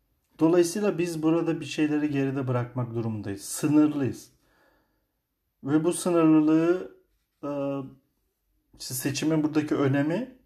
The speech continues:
yani ben atıyorum hayatım boyunca işte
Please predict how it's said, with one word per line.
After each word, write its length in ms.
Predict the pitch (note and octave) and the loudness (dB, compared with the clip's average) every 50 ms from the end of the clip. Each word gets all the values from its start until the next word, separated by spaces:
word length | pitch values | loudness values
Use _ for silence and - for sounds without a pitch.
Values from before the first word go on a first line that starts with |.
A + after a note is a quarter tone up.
| _ _ _ _ _ | _ _ _ _ _
yani 280 | B2 A#2+ A#2+ B2 A2+ - | -4 -2 -2 0 2 4
ben 160 | C#3+ C#3+ C#3 | 4 4 2
atıyorum 440 | - - C3+ B2+ B2+ - D3 D3 C3+ | 0 -4 -8 -10 -8 -6 -6 -4 0
hayatım 500 | C#3+ C#3 C#3 C#3+ C#3 - F3 F3 E3+ E3 | 2 2 2 2 2 0 -2 -2 0 0
boyunca 680 | D3+ C#3+ C#3+ C#3 C3 B2 B2+ C3 C3 C3 C3 - - _ _ _ _ _ _ _ _ _ _ _ _ _ _ _ _ _ _ _ _ _ _ _ _ _ _ _ _ _ _ _ | 0 0 0 0 0 0 0 -2 -2 -2 -2 -6 -14 _ _ _ _ _ _ _ _ _ _ _ _ _ _ _ _ _ _ _ _ _ _ _ _ _ _ _ _ _ _ _
işte 180 | - - - | -20 -20 -20